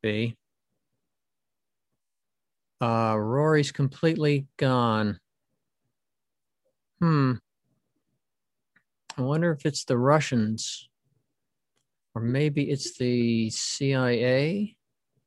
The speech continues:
State Department. For the benefit of our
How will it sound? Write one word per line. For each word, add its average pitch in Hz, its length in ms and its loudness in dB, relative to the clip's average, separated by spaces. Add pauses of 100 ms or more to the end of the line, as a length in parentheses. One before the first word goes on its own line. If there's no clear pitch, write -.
(680)
State - 500 -6
Department. 156 580 -4 (2500)
For - 160 -4
the 151 100 -2
benefit 180 440 0
of 143 120 2
our 135 300 2